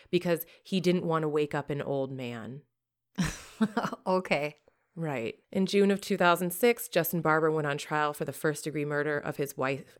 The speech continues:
Speaker 1: April. He was convicted and sentenced to life in prison.
Speaker 2: I just think that, like, if that was my husband and something had happened, you will do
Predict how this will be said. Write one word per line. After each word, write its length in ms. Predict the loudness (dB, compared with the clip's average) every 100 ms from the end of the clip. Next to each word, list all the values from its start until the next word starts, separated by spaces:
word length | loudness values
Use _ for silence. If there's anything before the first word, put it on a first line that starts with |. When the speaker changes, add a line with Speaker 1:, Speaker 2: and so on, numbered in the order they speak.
| -8
Speaker 1:
April. 520 | -8 -4 -4 -4 -8 _
He 120 | -2 0
was 100 | 0
convicted 600 | 0 2 0 0 -4 -4
and 140 | -6 -6
sentenced 440 | -6 -6 -8 -6
to 80 | -4
life 260 | -4 -4 -8
in 80 | -10
prison. 520 | -8 -8 -8 -8 -10 -16 _ _
Speaker 2:
I 160 | 4 4
just 180 | 2 -2
think 120 | 0
that, 120 | 0
like, 140 | 0
if 120 | -2 0
that 160 | 0
was 140 | 0 0
my 100 | -2
husband 800 | -4 -6 -6 0 2 2 0 -4 -4
and 640 | 0 2 0 -2 -4 -6
something 340 | -4 -4 0 0
had 140 | -2
happened, 640 | -2 -6 -2 -2 -2 -4 -6
you 440 | -10 -4 0 2
will 160 | 4 4
do 340 | 4 0 0